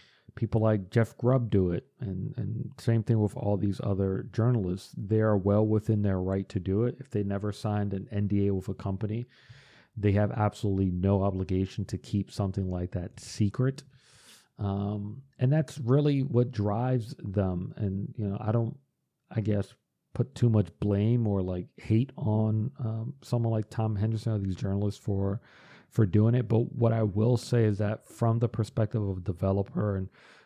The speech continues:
and <clears throat> from a perspective of one of the most creative designers we've had in,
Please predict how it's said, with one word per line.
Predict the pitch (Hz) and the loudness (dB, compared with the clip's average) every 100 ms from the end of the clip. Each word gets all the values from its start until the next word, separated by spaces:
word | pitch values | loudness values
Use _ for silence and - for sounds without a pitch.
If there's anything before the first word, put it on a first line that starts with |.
| _ | _
and | 143 - 170 143 117 | -2 0 -2 -2 -4
<clears throat> | |
from | - 127 120 | -2 0 0
a | 120 | -2
perspective | - 110 - 120 - 101 | -2 -4 0 -2 0 -4
of | 101 92 | -4 -4
one | 104 | -2
of | 98 | 0
the | 95 - _ _ _ _ _ _ _ _ | -2 -4 _ _ _ _ _ _ _ _
most | - 107 101 - | 0 2 0 -2
creative | - 113 98 104 107 98 | -2 2 4 4 4 2
designers | 101 87 101 104 101 98 95 87 - | 2 0 2 0 0 0 -2 -6 -8
we've | - 101 104 | -2 -2 2
had | 98 98 | 2 2
in, | 95 92 | 0 -2